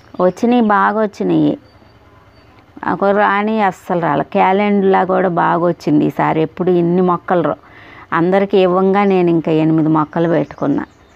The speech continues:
ఆ, వాటిని మళ్ళా నేను ఒక నెల ఉన్నాక చిన్న గ్లాసుల్లోకి పెట్టాను, ఒక మూడు అంగుళాలు అయ్యాక.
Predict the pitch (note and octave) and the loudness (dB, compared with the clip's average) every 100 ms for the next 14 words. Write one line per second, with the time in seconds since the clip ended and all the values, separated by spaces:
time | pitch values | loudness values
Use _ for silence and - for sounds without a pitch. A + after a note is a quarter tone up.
0 | - - - - _ _ - D#3+ D#3 D3+ | -20 -20 -20 -20 _ _ -12 -6 -4 -4
1 | D#3 - - E3+ D#3+ F3 F3 F3 F#3 F#3+ | -4 -4 0 0 2 2 0 0 0 0
2 | F3+ F3 F3+ F3+ F3 F3 E3+ E3+ E3+ - | 2 2 2 4 4 4 2 2 0 -6
3 | - - E3 F#3 F3+ F3 F3+ F#3+ G3 F#3+ | -20 -6 -4 0 0 2 0 0 2 0
4 | G3 - F#3 F#3+ F3+ D#3+ F3+ F3+ F#3+ G#3+ | -2 -2 0 0 0 0 2 2 0 -2
5 | G3+ F#3 F3 F#3+ F3+ E3+ D#3 E3 D#3 E3+ | 0 0 0 0 2 0 0 -2 0 -2
6 | D3 C#3+ - _ _ _ _ _ - E3+ | 0 -2 -6 _ _ _ _ _ -8 -4
7 | E3 E3+ E3+ E3+ E3+ F3+ F3 D3+ C#3+ C#3+ | 0 2 2 2 2 2 2 0 0 0
8 | C#3+ - | -2 -6